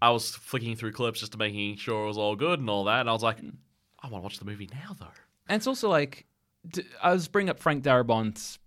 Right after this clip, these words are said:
Speaker 2: previous, uh, work on, like, The Mist, where The Mist is not a feel-good movie. It's like, it beats you down,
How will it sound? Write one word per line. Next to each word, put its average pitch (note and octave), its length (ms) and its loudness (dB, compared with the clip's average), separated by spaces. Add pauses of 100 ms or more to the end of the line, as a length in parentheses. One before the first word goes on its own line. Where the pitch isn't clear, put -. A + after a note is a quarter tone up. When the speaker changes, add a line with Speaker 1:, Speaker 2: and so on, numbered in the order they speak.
Speaker 2:
previous, A#2+ 560 0
uh, F#2+ 240 2
work G2+ 220 0
on, G2 120 -2
like, F#2+ 200 -4
The F#2 80 -6
Mist, G2+ 680 -4 (500)
where C#3+ 220 6
The C#3+ 120 2
Mist F#3 300 2
is B2 340 0
not A#2 480 2
a A#2+ 60 -6
feel-good G#2 480 0
movie. D2 500 -4 (440)
It's C#3 240 0
like, C3 400 4
it C3+ 240 0
beats B2 320 2
you A2+ 120 2
down, G2+ 640 0